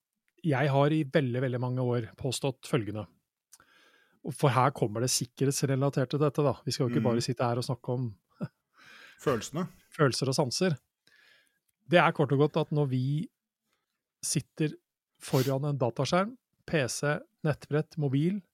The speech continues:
Speaker 1: og liksom stikker egentlig huet vårt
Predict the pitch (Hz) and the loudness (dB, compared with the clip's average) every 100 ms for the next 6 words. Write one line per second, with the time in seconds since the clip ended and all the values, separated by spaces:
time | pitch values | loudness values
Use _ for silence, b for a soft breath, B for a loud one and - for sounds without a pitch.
0 | _ _ _ _ - 139 143 151 - - | _ _ _ _ 2 4 4 0 -4 -4
1 | - - - 143 120 120 143 143 - _ | -4 -4 0 0 0 0 0 0 -4 _
2 | - 196 147 113 113 139 - | -4 2 2 2 2 0 0